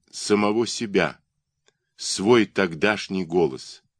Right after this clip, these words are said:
свои поспешные приказания и радостные доклады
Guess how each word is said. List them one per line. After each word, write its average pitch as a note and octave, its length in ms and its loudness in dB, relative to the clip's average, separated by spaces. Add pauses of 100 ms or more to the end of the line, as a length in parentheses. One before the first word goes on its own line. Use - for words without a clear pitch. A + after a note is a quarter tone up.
(540)
свои G#2+ 300 4
поспешные A2 680 0
приказания G2 840 2
и F2 200 -4
радостные F#2 600 0
доклады F#2 720 -2